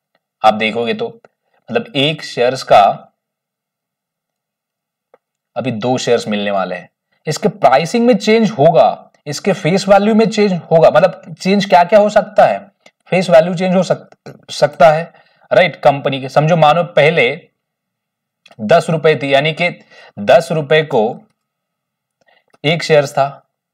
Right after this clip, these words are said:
राइट? अब कंपनी को अगर स्टॉक स्प्लिट अनाउंस करना है तो शेयर्स की प्राइस में भी चेंज होगा। अब क्या होगा? Of course, पांच रुपए को एक शेयर्स होगा,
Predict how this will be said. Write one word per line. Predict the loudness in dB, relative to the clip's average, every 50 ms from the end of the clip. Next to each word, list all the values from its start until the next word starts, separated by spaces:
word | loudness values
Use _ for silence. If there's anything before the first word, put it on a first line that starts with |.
| _ _ _ _ _ _ _ _ _ _ _
राइट? | 0 2 2 0 -4 -10 _ _ _ _ _ _ _ -20 _ _ 2
अब | 2 2 2 -2 -2 0
कंपनी | 0 0 2 -2 -2 -2 -2 -2
को | -2 -2 0
अगर | 2 2 0 0 -2 -8
स्टॉक | -12 0 4 4 4 4 2
स्प्लिट | -4 -18 _ _ -4 -2 0 0 0
अनाउंस | 2 2 2 2 0 -2 0
करना | 2 2 2 4 2 2
है | 2 0 0
तो | -2 -6 -8 -10 -14 _ _ _ _ _ _ _ _ _ -14 -14 -14 -18 _ _ _ _ -8
शेयर्स | 0 0 2 2 0
की | -2 -8
प्राइस | -8 0 2 4 4 4 2 -2
में | -2 -2
भी | -2 -2
चेंज | -2 -2 -4 -2 0
होगा। | 0 2 4 4 2 2 0 -6 -20 _ _
अब | 0 0 2 2
क्या | 2 4
होगा? | 4 4 2 0 0 -2 -2 -4 -10 _ _ _ _ _ _ _ _ _ _ _ _ _ _ _ _ -2 -2
Of | -2
course, | -2 -4 -4 -4 -4 -4 -6 -12 -20 _ _ _ _ _ _ _ _ _ _ _ 2
पांच | 4 4 4 4 2
रुपए | -4 -2 -2 -4
को | -4 -2
एक | -4 -4 -4 -4
शेयर्स | -4 -4 -4 -2 -2 -4
होगा, | -4 -2 -4 -4 -6